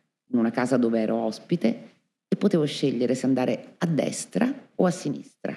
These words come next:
Sono andata a sinistra. Se avessi scelto la strada di destra,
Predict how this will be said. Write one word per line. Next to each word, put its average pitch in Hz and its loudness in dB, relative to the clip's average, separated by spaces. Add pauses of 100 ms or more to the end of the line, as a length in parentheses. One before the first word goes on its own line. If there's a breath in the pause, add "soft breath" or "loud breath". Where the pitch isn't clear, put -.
(160)
Sono 143 -2
andata 202 2
a 202 0
sinistra. - -2 (1080)
Se 226 6
avessi 160 2
scelto 139 0
la 127 2
strada 143 -2
di 180 2
destra, 139 -4